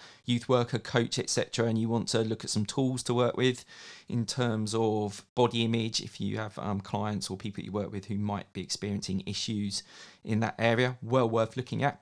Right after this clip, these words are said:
And like I said, the most probably recent up-to-date information for the U K particularly, whilst not fitness industry specific,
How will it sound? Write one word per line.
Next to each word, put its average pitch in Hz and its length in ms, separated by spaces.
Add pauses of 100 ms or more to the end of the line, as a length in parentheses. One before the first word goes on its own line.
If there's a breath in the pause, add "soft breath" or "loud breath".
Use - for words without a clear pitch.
(100)
And 127 160
like 135 220
I 117 40
said, 117 380
the 123 60
most 120 280 (300)
probably 123 260
recent 117 400
up-to-date 110 480
information 104 560
for - 80
the 101 60
U 113 240
K 110 220
particularly, 101 680 (260 soft breath)
whilst 143 320
not 147 340
fitness - 340
industry 113 360
specific, - 720